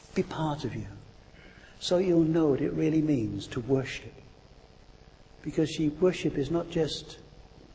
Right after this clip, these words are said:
singing and saying and speaking and listening to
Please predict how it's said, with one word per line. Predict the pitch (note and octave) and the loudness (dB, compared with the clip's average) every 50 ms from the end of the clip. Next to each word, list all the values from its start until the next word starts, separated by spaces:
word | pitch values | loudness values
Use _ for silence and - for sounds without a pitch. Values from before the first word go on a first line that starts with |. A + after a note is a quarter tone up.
| - - - - - - - - - - - | -20 -20 -20 -20 -20 -20 -20 -20 -20 -20 -14
singing | - - - - E3 C#3+ A#2+ G#2+ - - - - - - - - - - - - - - - - - - - - - - - - - - | -8 -2 0 2 2 2 2 0 -2 -6 -8 -12 -16 -20 -20 -20 -20 -20 -20 -20 -20 -20 -20 -20 -20 -20 -20 -20 -20 -20 -20 -20 -12 -4
and | C3 B2+ | -4 -2
saying | B2 - - D#3+ D3 C#3 A#2+ G#2+ G#2+ G#2+ | -2 0 2 2 2 2 0 -2 -4 -4
and | A2 A2 G#2+ | -6 -8 -8
speaking | - - D3+ D3 B2 - - A2 G2+ G2+ G2+ - - - - - - - - - | -4 0 0 0 0 -2 -6 -8 -8 -10 -12 -16 -18 -20 -20 -20 -20 -18 -10 -6
and | C3 B2 | -2 -2
listening | C#3 C#3 - - C#3+ B2+ B2 | -2 -2 -2 -4 -4 -4 -2
to | - C3+ B2 B2 | 0 2 2 0